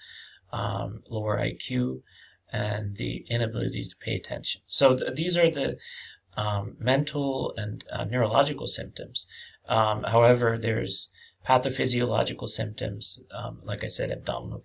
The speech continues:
pain, anemia, and so this would perhaps cause weakness and fatigue, and then sometimes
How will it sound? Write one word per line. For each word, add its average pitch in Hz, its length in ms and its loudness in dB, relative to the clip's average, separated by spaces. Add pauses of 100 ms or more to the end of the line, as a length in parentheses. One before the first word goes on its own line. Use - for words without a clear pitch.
pain, - 260 -12 (420)
anemia, 113 720 4 (600)
and 107 480 2
so 110 160 2
this 113 260 2
would 117 240 -4 (260)
perhaps 113 360 -2
cause 110 540 -6
weakness 120 560 -2
and 113 120 -8
fatigue, - 540 -6 (440)
and 117 140 0
then 120 140 4
sometimes - 760 2